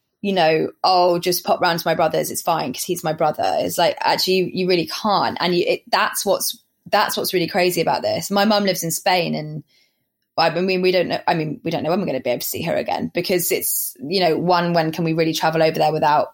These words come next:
having to come back and quarantine or running the risk of taking something over there, which we also wouldn't want to do. There's just, a, it's,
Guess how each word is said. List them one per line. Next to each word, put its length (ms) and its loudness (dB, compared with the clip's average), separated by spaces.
having 220 -4
to 80 -4
come 140 -2
back 220 -2
and 80 -4
quarantine 520 0
or 220 -2
running 360 2
the 80 2
risk 240 2
of 80 -8
taking 360 0
something 260 0
over 120 2
there, 160 4
which 120 -2
we 80 -2
also 280 0
wouldn't 200 -2
want 200 -4
to 80 -10
do. 520 2
There's 200 2
just, 200 0
a, 120 0
it's, 460 -4